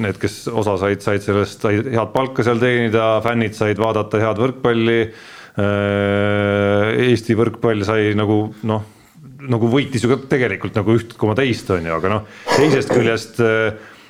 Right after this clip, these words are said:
kõik teised ju mingis osas jälle kannatasid selle all, et see on samasugune arutelu natukene, nagu praegu toimub korvpallis, Euroopa korvpallis, kus on Belgradi Partisanile, keegi ei tea isegi, kust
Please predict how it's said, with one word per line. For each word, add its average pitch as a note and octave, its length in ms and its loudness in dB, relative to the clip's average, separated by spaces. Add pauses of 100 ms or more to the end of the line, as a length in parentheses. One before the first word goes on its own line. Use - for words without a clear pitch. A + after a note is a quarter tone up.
(120)
kõik G2+ 880 -2 (100)
teised D3+ 480 0
ju A#2 320 4
mingis A#2+ 480 2
osas G#2 180 4
jälle A#2+ 140 2
kannatasid G#2+ 640 -2
selle G2+ 240 0
all, F2+ 220 -2
et D#2+ 100 -12 (240)
see A#2+ 80 0
on A2 80 2
samasugune G#2+ 520 2 (380)
arutelu A#2 460 0
natukene, G#2 400 -2
nagu F#2+ 180 0
praegu G#2+ 300 0
toimub G#2+ 400 0 (140)
korvpallis, B2 640 0 (100)
Euroopa G#2+ 420 2
korvpallis, B2 460 0
kus - 160 -18 (480)
on G#2+ 240 2
Belgradi A2 480 0
Partisanile, G#2 640 0
keegi A2+ 220 0
ei G#2+ 100 0
tea C#3 140 2 (100)
isegi, F2+ 260 -4
kust D#3 460 0